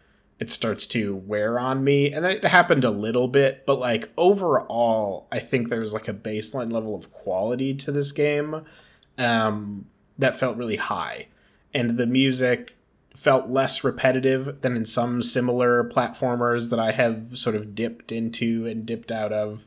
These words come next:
like some of the Zelda games and things like that. I mean, Zelda has great music, but, like, um, I think just overall that stuff was pretty good.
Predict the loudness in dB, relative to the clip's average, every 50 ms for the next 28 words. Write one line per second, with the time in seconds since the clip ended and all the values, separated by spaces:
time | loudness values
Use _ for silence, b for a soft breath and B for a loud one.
0 | -4 -2 0 0 0 -2 -2 -2 -2 -2 -2 -4 -6 -4 -2 -2 -2 0 -2 -2
1 | -2 -2 -2 -2 -2 -6 -6 -4 -4 -6 -6 -6 -6 -6 -4 -2 -2 -4 -2 -2
2 | -4 -4 0 2 2 2 6 6 6 8 8 6 6 4 0 0 -2 -2 -2 -4
3 | -4 -10 -14 -12 -12 -12 -12 -12 -8 -6 -6 -6 -4 -4 -4 -4 -4 -6 -14 B
4 | B B B B B B B B B B _ _ _ -2 0 0 0 -2 -4 -6
5 | -10 -14 -16 -20 _ _ _ -4 0 2 0 0 0 -2 -4 -6 -6 -6 -6 -6
6 | -4 -4 -2 -2 0 2 2 2 2 0 0 -2 -2 -4 b b b b b b
7 | b b b b b _ _ _ _ _ _ -2 0 0 0 0 -2 2 2 2
8 | 2 2 -2 -4 -4 -2 -4 -2 -2 -2 -2 -2 2 4 4 4 4 2 -2 -8